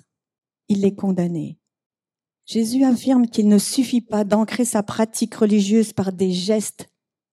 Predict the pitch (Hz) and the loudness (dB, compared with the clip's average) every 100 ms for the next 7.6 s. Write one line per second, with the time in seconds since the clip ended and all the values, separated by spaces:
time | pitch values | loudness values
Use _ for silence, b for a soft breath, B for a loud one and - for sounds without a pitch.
0 | _ _ _ - 202 233 - 226 214 202 | _ _ _ -10 -4 -4 0 0 2 0
1 | 185 185 170 170 _ _ _ _ - 226 | -2 -4 -4 -8 _ _ _ _ 0 0
2 | - 208 180 190 208 240 _ _ _ _ | 0 -4 -2 -2 -2 -8 _ _ _ _
3 | _ _ _ - 202 208 208 - 214 202 | _ _ _ -4 0 0 -2 0 2 4
4 | 202 180 190 175 196 196 180 - 180 - | 4 2 0 0 0 0 -2 -4 -6 -2
5 | 180 175 180 175 - 185 175 165 143 - | -2 0 -2 -4 -8 -10 -6 -6 -8 -12
6 | _ _ _ _ _ - - 208 208 247 | _ _ _ _ _ -10 0 2 4 4
7 | 220 208 175 220 233 | 6 4 4 2 0